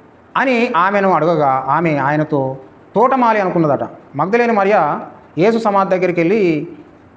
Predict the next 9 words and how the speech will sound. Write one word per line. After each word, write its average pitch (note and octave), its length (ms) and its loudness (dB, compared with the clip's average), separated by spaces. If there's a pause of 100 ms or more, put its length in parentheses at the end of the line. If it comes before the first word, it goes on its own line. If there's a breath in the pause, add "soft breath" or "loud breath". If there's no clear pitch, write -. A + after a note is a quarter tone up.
మరి D3 520 0
యేసును G#3+ 300 0
దర్శించడానికి F#3 560 -2
వెళ్ళినప్పుడు E3+ 360 0
యేసు E3+ 520 0
దేహము G3+ 280 0
కనిపించకపోయేసరికి E3+ 1120 -2 (440 loud breath)
ఆమె G3 180 0
ఏడుస్తున్నదన్నమాట. D#3+ 1080 -2